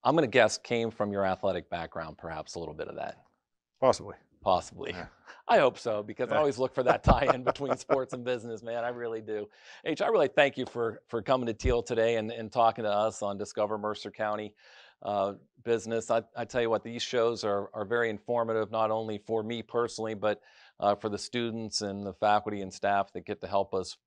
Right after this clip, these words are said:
Speaker 1: produce them. And I really thank you for your time today. Unfortunately, that is all the time we have for this edition of our program. Uh, we are producing this show, again, in the state-of-the-art T V and radio student studios here at the James Pettis Communications Center on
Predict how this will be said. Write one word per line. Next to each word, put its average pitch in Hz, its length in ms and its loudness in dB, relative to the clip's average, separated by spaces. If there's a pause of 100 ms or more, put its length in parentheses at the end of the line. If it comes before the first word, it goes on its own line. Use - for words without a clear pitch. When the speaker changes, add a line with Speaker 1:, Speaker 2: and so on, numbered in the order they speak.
(160)
Speaker 1:
produce 104 360 -8
them. 92 160 -6
And 90 140 -10
I 90 60 -6
really 95 260 -6
thank 98 360 -6
you 98 60 -12
for 92 160 -12
your 90 100 -8
time 101 300 -6
today. 95 320 -6 (440)
Unfortunately, 127 760 0 (100)
that 123 200 4
is 143 200 4
all 120 140 6
the 107 60 2
time 107 300 -2
we 107 100 -6
have 107 220 0
for 104 80 -6
this 110 260 -4
edition 107 420 -4
of 101 160 -2
our 104 140 0
program. 110 640 -4 (380)
Uh, 101 280 4
we 110 140 -2
are 117 120 6
producing 120 500 -6
this 113 160 -2
show, 120 400 2
again, 117 260 0
in 110 120 -4
the 104 100 -6
state-of-the-art 113 840 0
T 123 200 -8
V 113 160 -4
and 104 100 -2
radio 113 320 0
student 110 540 -8 (100)
studios 120 580 0
here 123 220 -2
at 113 100 -2
the 104 240 -2
James 117 300 -6
Pettis 117 320 0
Communications 113 680 -6
Center 113 280 -2
on 107 180 -4